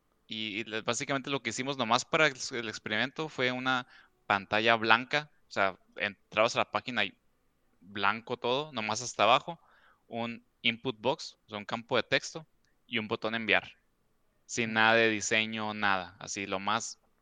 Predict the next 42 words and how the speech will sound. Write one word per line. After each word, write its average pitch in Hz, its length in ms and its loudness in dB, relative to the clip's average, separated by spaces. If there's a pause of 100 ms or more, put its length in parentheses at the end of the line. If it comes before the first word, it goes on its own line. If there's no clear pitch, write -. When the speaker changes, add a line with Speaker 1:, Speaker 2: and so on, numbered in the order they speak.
(240)
Speaker 1:
básico 98 440 -6
que 107 80 -10
te 98 100 -10
puedas 101 300 -4
imaginar. 95 460 -10 (260)
De - 320 -20
Speaker 2:
De 123 80 -4
Speaker 1:
manera 120 180 4
Speaker 2:
proye- 143 60 4
Speaker 1:
que 131 80 -6
tú 123 80 -2
escribías 135 460 -2
algo, 160 340 0
enviar, 113 360 2 (320)
y 165 180 -6
en, 131 260 -8
en 101 100 -4
la, 98 180 -2 (340)
todo 110 180 0
lo 113 160 2
demás 101 420 -2 (300)
blanco 107 400 -2
que 127 100 -4
había, 117 300 -4 (300)
pues 107 120 -14
se, 104 140 -14 (160)
se - 160 -8
ponía 98 340 -4
de 95 80 -4
que - 220 -12 (720)
alguien, 101 520 4 (120)
o - 40 -20
sea, 98 80 -8
no, 101 140 -6
no, 107 180 -4
no 123 160 -2
elegías 123 380 2
ni 117 160 -2
nick, 113 320 -2
ni 117 160 -6
nombre, 107 400 -2
nada. 98 340 -4